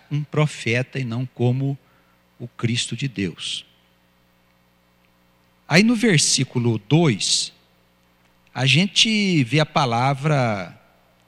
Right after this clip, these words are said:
nos revelar que uma ceia fora,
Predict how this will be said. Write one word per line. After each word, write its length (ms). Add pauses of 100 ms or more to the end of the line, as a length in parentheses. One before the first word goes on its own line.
(480)
nos 380
revelar 720
que 120
uma 220
ceia 720 (760)
fora, 420